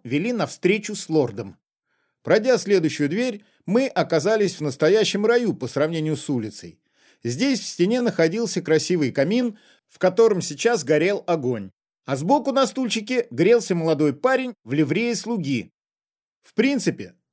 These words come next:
дворец Тайлеров обогревался с помощью парового отопления, но этот камин использовался как тепловая завеса перед дверьми. Поэтому, увидев нас, слуга мгновенно вскочил со стульчика.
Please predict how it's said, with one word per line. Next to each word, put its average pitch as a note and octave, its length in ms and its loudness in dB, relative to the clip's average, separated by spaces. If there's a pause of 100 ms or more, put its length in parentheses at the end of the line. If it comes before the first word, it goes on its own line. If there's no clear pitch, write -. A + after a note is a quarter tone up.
дворец F#3 480 2
Тайлеров A3 460 2 (140)
обогревался E3 640 0
с - 60 -8
помощью G#3 440 0
парового G3+ 420 2
отопления, D3 680 -2 (340)
но E3 160 0
этот C#4 260 2
камин A3+ 460 -2
использовался G#3 720 -2
как F#3+ 200 0
тепловая E3+ 460 0
завеса F#3+ 460 0
перед G3+ 340 -2
дверьми. D#3+ 580 -2 (360)
Поэтому, F3 540 2
увидев C#3+ 420 -6
нас, A3 440 -4
слуга G3+ 420 0
мгновенно A#3 580 0
вскочил F3 440 0
со A3+ 160 2
стульчика. A2+ 680 -4